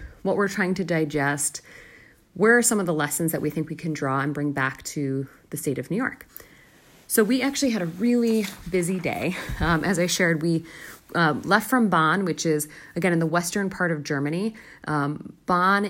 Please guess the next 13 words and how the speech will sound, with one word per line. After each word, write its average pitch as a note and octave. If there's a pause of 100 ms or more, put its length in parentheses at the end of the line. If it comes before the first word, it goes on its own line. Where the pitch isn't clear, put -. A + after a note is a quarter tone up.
and D#3+
Cologne E3+
were D3
sort D3+
of D3
like C#3+ (280)
this, - (180)
this D#3+
in-between F3+
space, D3+
um, D#3
near D3+
Dusseldorf, D3